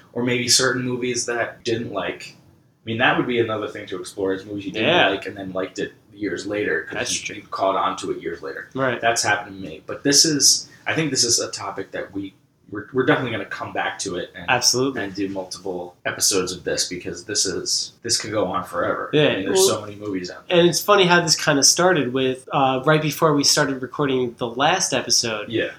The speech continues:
Speaker 2: We just happened to turn on Netflix and we watched Blank Check.
Speaker 1: Yeah.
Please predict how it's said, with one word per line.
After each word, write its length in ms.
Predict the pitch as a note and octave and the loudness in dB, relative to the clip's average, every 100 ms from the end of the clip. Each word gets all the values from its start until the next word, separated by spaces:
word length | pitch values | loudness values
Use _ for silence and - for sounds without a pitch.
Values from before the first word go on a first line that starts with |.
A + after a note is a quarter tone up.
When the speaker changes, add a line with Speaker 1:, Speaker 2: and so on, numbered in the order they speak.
| - | 0
Speaker 2:
We 80 | D3 | 2
just 180 | C#3+ C#3 | 4 4
happened 280 | D3 C#3 C3+ | 4 4 0
to 60 | |
turn 360 | B2+ - D3+ D3 | -2 0 0 2
on 340 | C#3 C3+ B2+ | 2 2 2
Netflix 720 | C#3+ D3+ - A2+ G#2 - - - | 2 2 -2 -6 -4 -6 -6 -4
and 260 | C3 B2 C3 | -2 0 2
we 220 | C#3 C3+ | 4 4
watched 520 | B2+ C#3 C3+ - - | 2 0 0 -2 -6
Blank 440 | B2 A#2+ C#3+ D3 - | -6 0 2 2 0
Check. 500 | - C3+ E3+ - - - | -2 0 -2 -4 -12 -6
Speaker 1:
Yeah. 340 | A#2 G#2+ - | -2 -2 -2